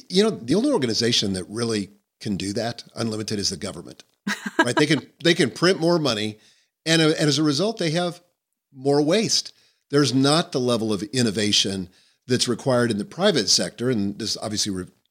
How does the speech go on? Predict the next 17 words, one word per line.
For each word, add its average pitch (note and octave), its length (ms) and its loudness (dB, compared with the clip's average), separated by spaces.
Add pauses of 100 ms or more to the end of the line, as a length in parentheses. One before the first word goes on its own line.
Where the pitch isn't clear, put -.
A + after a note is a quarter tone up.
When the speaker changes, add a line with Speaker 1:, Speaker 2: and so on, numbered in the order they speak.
(160)
Speaker 1:
you G#2+ 80 -20
know, F#2 240 -18
reveals A2 380 2
my G2 120 -4
bias, A#2 460 -2 (360)
but C#3 120 4
in C#3 40 2
the B2+ 60 0
private F3+ 360 2
sector, A#2+ 500 2 (260)
you C3+ 120 4
don't D3 100 6
have D3+ 120 4
the C3 60 2
luxury C3 400 2
of G#2 80 0
having G#2 520 0